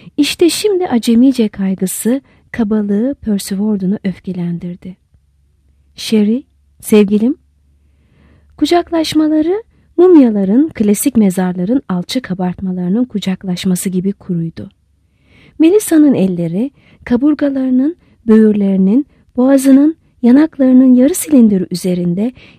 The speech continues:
hiçbir heyecan uyandırmadan dolaşıyordu. Karanlıkta bir duvarda gizli bir kapak, geriye bastırılınca zamanın ötesinde başka bir dünyayı aydınlatacak,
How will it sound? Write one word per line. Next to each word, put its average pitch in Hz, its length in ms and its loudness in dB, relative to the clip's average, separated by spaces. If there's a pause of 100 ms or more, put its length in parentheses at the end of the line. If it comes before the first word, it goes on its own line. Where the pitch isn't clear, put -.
hiçbir 381 360 -4
heyecan 226 640 -2
uyandırmadan 190 880 0
dolaşıyordu. 160 800 -12 (800)
Karanlıkta 330 760 0
bir 359 200 4
duvarda 202 460 -2
gizli 214 380 -2
bir 196 140 -2
kapak, 196 480 -8 (360)
geriye 294 380 2
bastırılınca 202 720 -2
zamanın 190 600 2
ötesinde 233 640 0 (340)
başka 302 380 0
bir 233 220 4
dünyayı 190 500 2
aydınlatacak, 214 840 -2